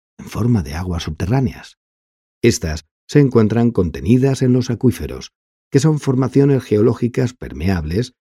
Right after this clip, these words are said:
capaces de almacenar y transmitir el agua de lluvia que se infiltra a través de las fracturas y poros del terreno. Pueden contener agua dulce, pero también salobre o salina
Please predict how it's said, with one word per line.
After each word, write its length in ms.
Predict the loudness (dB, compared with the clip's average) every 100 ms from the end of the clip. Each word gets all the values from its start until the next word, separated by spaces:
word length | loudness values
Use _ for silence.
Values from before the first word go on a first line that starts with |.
| _ _ -4
capaces 380 | -2 0 -2
de 120 | 0 2
almacenar 640 | 2 0 -2 -2 -2 -2 _ _ -8
y 80 |
transmitir 680 | -8 -8 -10 -12 -6 0 2
el 140 | 2
agua 240 | -2 -6 -8
de 100 | 0
lluvia 400 | 2 4 2 0
que 160 | -6
se 160 | -14 -14
infiltra 640 | -10 -2 0 0 -8 -14 -14
a 100 | -12
través 360 | -8 0 0
de 80 | 0
las 180 | -4 -4
fracturas 600 | -4 -2 -2 -2 -4 -8 _ _
y 100 | -10
poros 380 | -2 0 0 -2
del 160 | -4 -4
terreno. 420 | -2 -2 -2 -10 _ _ _ _ _ _ _ _ 4
Pueden 300 | 6 8 6
contener 580 | 4 6 6 4 2 -8 -4
agua 300 | 0 4 6
dulce, 460 | 6 4 -4 -14 _ _ _ 0
pero 240 | 4 4
también 460 | 4 4 4 4 2
salobre 840 | -4 -4 2 4 4 0 -2 -2
o 120 | -6
salina 640 | -10 -4 0 2 2 -2